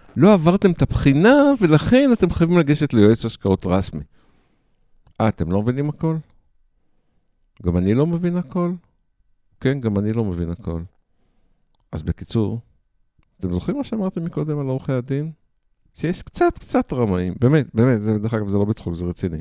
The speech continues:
אין הרבה רמאים עורכי דין, ממש ב-, במעט. אז גם יועצי השקעות, לא כולם רמאים, אבל יש כאלה שלא מספרים לכם את כל הסיפור, או שמספרים אותו בקצב כזה שאתם,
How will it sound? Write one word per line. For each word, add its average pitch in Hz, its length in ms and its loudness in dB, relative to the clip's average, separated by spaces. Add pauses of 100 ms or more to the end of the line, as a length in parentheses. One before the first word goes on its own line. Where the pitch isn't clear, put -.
אין 98 140 0
הרבה 85 220 -2
רמאים 78 360 -4
עורכי 82 260 -8
דין, 78 240 -8
ממש 85 300 -4
ב-, 82 100 -4 (840)
במעט. 82 480 -4 (560)
אז 90 100 -4
גם 110 160 4
יועצי 135 260 0
השקעות, 113 640 -2
לא 107 200 8
כולם 90 360 4
רמאים, 85 480 0 (640)
אבל 143 80 -2
יש 185 100 -2
כאלה 233 240 0 (300)
שלא 403 320 6
מספרים 254 380 2
לכם 156 200 2
את 131 80 -4
כל 120 140 2
הסיפור, 123 360 0
או 135 60 2
שמספרים 131 340 -2
אותו 160 160 2
בקצב 123 240 -2
כזה 143 200 -2
שאתם, 135 140 -2